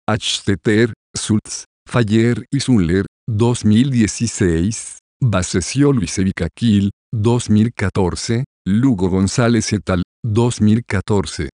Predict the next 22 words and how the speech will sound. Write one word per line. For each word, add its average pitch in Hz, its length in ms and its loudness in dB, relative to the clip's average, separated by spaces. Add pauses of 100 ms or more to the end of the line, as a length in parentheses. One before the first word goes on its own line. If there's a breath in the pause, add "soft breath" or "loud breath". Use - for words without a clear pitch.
(140)
por 107 220 2
lo 104 180 2
que 104 180 2
el 92 120 0
uso 98 280 -2
de 95 120 4
técnicas 117 640 0
cognitivas 107 920 0
para 98 220 -2
favorecer 90 640 -2
una 127 240 2
modificación 101 920 0
en 95 120 2
la 85 100 -2
percepción 104 920 -2
de 135 100 0
la 117 160 0
enfermedad 95 800 2
son 110 260 2
un 101 140 2
recurso 107 600 0
ideal. 73 400 -2